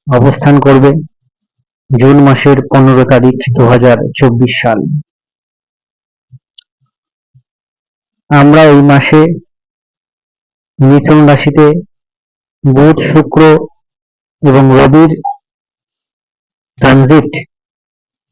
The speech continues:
লক্ষ্য করছি। মাসের মাঝামাঝি সময়ের মধ্যেই তিনটে রাশির অবস-, তিনটে গ্রহের অবস্থান একই রাশিতে আমরা পাব।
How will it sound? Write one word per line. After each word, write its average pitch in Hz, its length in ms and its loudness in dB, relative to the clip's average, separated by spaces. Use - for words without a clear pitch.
লক্ষ্য 135 320 0
করছি। 147 380 -4
মাসের 131 360 0
মাঝামাঝি 135 460 2
সময়ের 131 440 0
মধ্যেই 127 420 0
তিনটে 156 340 2
রাশির 139 380 0
অবস-, 127 340 0
তিনটে 151 340 2
গ্রহের 143 360 2
অবস্থান 139 400 0
একই 131 180 -2
রাশিতে 139 320 0
আমরা 131 200 2
পাব। 120 200 0